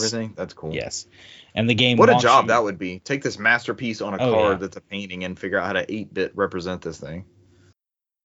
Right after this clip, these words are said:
Speaker 2: And it teaches you, like, how to actually play the card game. It, you know, ba-, p-, puts you basically, it's,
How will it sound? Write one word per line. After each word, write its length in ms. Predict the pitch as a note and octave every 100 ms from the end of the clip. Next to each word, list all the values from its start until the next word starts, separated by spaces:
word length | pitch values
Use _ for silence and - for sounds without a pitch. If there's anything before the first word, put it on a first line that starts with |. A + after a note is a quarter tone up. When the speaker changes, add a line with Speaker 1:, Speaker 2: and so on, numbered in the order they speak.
| _
Speaker 2:
And 200 | A2 A2
it 80 | G2
teaches 440 | - B2+ B2+ A2 G#2
you, 320 | A2 G#2+ G#2
like, 200 | F#2+ -
how 160 | A#2+
to 60 | A2+
actually 420 | E2+ G#2 - A2
play 180 | - A2
the 120 | G2
card 340 | - G#2 G2+ G2
game. 400 | G2+ G2+ G2 G2
It, 200 | G2+ G2 G2+ _ _ _ _ _ -
you 100 | A#2
know, 140 | G#2 F#2+
ba-, 60 | A#2 A#2+
p-, 140 | F#2+ - - - -
puts 240 | D3+ -
you 80 | B2
basically, 760 | A2 A#2 - A#2 A2+ A2 G2+ G2 _ _ _ _ _ _ _ _ _ _ _ _ - - - - - - _ _ _ _ _ _ _ _ _ _ -
it's, 540 | A#2 A2+ - - -